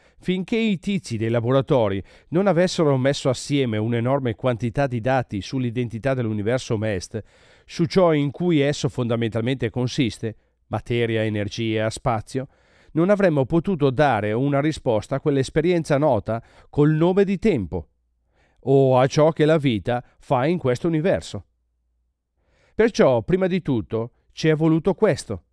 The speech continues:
Con tutto il dovuto rispetto, Sigmund Freud non aveva alcuna possibilità di risolvere il problema della vita, non più di quante ne avesse di saltare giù dall'Empire State Building e atterrare incolume. Nessunissima possibilità.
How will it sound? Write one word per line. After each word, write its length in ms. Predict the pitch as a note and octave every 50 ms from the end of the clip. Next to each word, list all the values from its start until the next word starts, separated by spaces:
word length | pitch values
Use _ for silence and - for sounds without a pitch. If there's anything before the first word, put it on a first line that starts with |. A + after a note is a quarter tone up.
| _ _ _ _ _ _ _ _ _ _ _ _ _ _ _ _ _
Con 220 | _ - C3+ C3+ C3+
tutto 240 | - F#3 G#3 F3 G3+
il 60 | E3+
dovuto 300 | C#3 C3+ C3+ D3 C3+ C#3
rispetto, 720 | B2+ A#2+ - - - C3+ A#2 G2+ F2 - - F#2 F2+ F2
Sigmund 380 | - - B2 A2+ A2+ A#2+ A#2+
Freud 460 | G#2+ - B2+ B2 A2 G#2 G2+ G2 F#2 G2
non 260 | G2 G#2 A#2+ C3+ D3
aveva 300 | D3 C#3+ D3+ B2+ A#2+ A2+
alcuna 480 | A2+ A2+ G#2 - - F#3 G3+ F#3+ E3
possibilità 680 | C3 - C#3+ B2+ - C#3 G#2 B2 B2 B2 A#2 - C3+ B2+
di 100 | A#2 A#2+
risolvere 440 | G#2+ A2 - - B2+ A#2 A2+ B2 C#3
il 80 | C#3
problema 320 | C3+ E3+ D3+ B2 A2 G#2+ A#2
della 200 | A#2 F#2+ F2+ E2
vita, 380 | E2+ A#2 A2 F2 - D2+ D2 - _ _ _ _ _ _ _ _ _ _ _ _
non 240 | - C#3 C#3+ D3+ C3
più 160 | - F3+ F3
di 100 | D#3 D#3+
quante 500 | - - D#3+ C#3 A#2+ A2+ G#2 - C#3 C3
ne 100 | C3 C#3
avesse 400 | D3 C#3 C#3 C#3 C#3+ - - D#3
di 140 | C3 C#3 C3+
saltare 500 | - D3+ C#3 C3 A2+ D#3+ D3 C#3+ C3+ B2
giù 200 | G#2+ C#3+ D#3 C#3+
dall'Empire 840 | A#2+ C#3 B2 B2 A#2+ B2+ C3 B2+ - C#3 C#3 C#3 C#3 B2 A2 A2
State 420 | G#2 - - D3 C#3+ C#3 B2+ - G2+
Building 640 | F#2 C3+ C#3 C#3 B2 A#2+ A2 B2+ B2+ C#3+ D3 D#3+ D3 - - - _
e 80 | _ D#3+
atterrare 540 | F#3 G3 - A#3+ A3 G3+ D#3+ C3 B2 C3+ D#3+
incolume. 680 | F3 F3 - - G#3 F3+ C3 G#2 F#2+ F2+ F2 - - _ _ _ _ _ _ _ _ _ _ _ _
Nessunissima 720 | - - A2+ A#2+ A2+ - B2+ A#2+ A#2 A#2 - - D#3 D3+ C#3+
possibilità. 760 | - D3+ C3+ - D#3+ C3 C#3+ C3+ C3+ B2+ - E3 A#2+ -